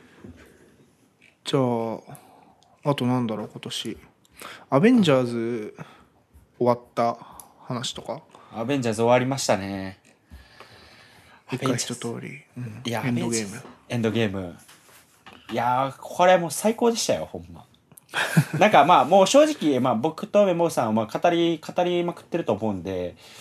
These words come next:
Speaker 1: うん。
Speaker 2: まあ、今更かいって感じなんですけど、なんか、その「アベンジャーズ」を振り返るって言っても、いや、もう話尽く-、
Speaker 1: まあ。
Speaker 2: 尽くしたけど、いや、でもやっぱ良かったっすよね。で、やっぱ今年、
Speaker 1: 良かったね。
Speaker 2: 逆に何もなかったんで、あ、あのー、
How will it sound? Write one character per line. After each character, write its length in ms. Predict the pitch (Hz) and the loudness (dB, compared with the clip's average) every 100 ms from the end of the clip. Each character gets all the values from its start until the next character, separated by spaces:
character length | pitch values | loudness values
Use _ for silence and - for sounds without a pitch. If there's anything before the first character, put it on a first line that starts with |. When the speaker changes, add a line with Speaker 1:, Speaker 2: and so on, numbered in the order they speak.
| - | -8
Speaker 1:
う 60 | 143 | -2
ん。 100 | 135 | 0
Speaker 2:
ま 60 | 117 | 0
あ、 40 | |
今 160 | 127 131 | -2 0
更 220 | 165 175 | 2 4
か 120 | 120 | 2
い 40 | |
っ 60 | 104 | 0
て 80 | - | -4
感 160 | 117 | -6
じ 100 | 107 | -4
な 100 | 104 | -4
ん 20 | 90 | -6
で 60 | |
す 100 | - | -8
け 80 | 87 | -8
ど、 380 | 90 87 82 76 _ _ _ _ _ _ _ _ _ _ _ _ _ - | -4 -4 -6 -12 _ _ _ _ _ _ _ _ _ _ _ _ _ -14
な 100 | 104 | -12
ん 20 | |
か、 120 | 95 | -10
そ 140 | 92 90 | -10 -10
の 320 | 90 87 - _ _ | -10 -10 -14 _ _
「ア 80 | - | -10
ベ 120 | 107 | -8
ン 60 | 95 | -6
ジ 80 | 95 | -6
ャ 40 | |
ー 40 | 90 | -6
ズ」 140 | 95 | -6
を 80 | 85 | -4
振 120 | 110 | -4
り 80 | 98 | -4
返 200 | 98 95 | -4 -4
る 60 | |
っ 40 | 95 | -6
て 60 | - | -12
言 60 | |
っ 40 | - | -12
て 100 | 85 | -12
も、 340 | 80 - - _ - | -12 -18 -20 _ -4
い 40 | 113 | 0
や、 60 | |
も 140 | 110 104 | 2 2
う 20 | |
話 360 | 170 196 - 135 | 2 0 0 0
尽 120 | 123 | 2
く-、 60 | 190 - | 2 0
Speaker 1:
ま 60 | 117 | -8
あ。 20 | |
Speaker 2:
尽 160 | - - | -8 -2
く 100 | 175 | -2
し 80 | 117 | -2
た 100 | 101 | -4
け 120 | 92 | -4
ど、 280 | 95 87 87 | -2 -2 -2
い 60 | |
や、 80 | 127 | -4
で 100 | 123 | -2
も 80 | 202 | -2
や 60 | 196 | -2
っ 40 | - | -2
ぱ 120 | 139 | -4
良 40 | |
か 120 | 175 | -2
っ 80 | 190 | -4
た 100 | - | -6
っ 20 | 107 | -14
す 140 | - | -12
よ 100 | 87 | -12
ね。 200 | - - _ _ _ _ _ _ | -14 -20 _ _ _ _ _ _
で、 80 | 220 | 4
や 40 | |
っ 40 | 233 | 6
ぱ 80 | 240 | 4
今 140 | 285 | 6
年、 20 | |
Speaker 1:
良 80 | 302 | 6
か 80 | 277 | 6
っ 20 | |
た 240 | 285 202 | 4 4
ね。 60 | - | 4
Speaker 2:
逆 200 | 196 247 | 4 4
に 100 | 226 | 4
何 140 | 208 | 6
も 80 | 240 | 4
な 80 | - | 4
か 100 | 196 | 2
っ 100 | - | 2
た 80 | 98 | -4
ん 100 | 87 | -2
で、 260 | 95 85 80 | -4 -4 -4
あ、 240 | 101 95 | -2 -2
あ 60 | 98 | -4
の 600 | 95 92 87 87 82 90 | -6 -8 -8 -10 -12 -18
ー、 360 | - _ - | -20 _ -20